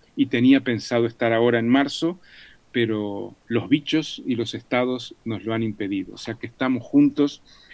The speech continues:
de esta forma virtual. El coronavirus que asola en este momento el mundo tiene algunas características.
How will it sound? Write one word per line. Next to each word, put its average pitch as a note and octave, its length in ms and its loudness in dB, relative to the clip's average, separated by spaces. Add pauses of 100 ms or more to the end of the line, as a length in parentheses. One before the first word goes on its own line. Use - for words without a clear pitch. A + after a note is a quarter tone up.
(140)
de A#2 140 -2
esta A#2+ 180 -8
forma A#2 640 4
virtual. G2+ 480 0 (800)
El A2+ 100 -8
coronavirus A#2 1160 -2 (120)
que A2 160 -14
asola G#2+ 680 -2
en A#2+ 60 -4
este A#2 240 -6
momento A#2 420 -2
el A#2 80 2
mundo C3 600 4 (640)
tiene D#3 240 6
algunas D#3 420 4
características. C#3+ 1200 2